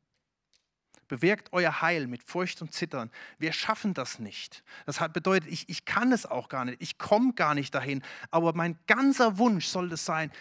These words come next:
Gott, ich möchte, ich möchte Weisheit haben, ich möchte es richtig tun.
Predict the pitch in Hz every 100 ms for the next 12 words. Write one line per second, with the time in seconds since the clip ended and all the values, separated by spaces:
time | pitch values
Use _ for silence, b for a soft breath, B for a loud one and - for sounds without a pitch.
0 | B - 214 208 - - 165 208 - 190
1 | - - - 180 185 170 190 208 170 143
2 | 139 127 147 - 170 170 - 170 190 156
3 | - - 110 104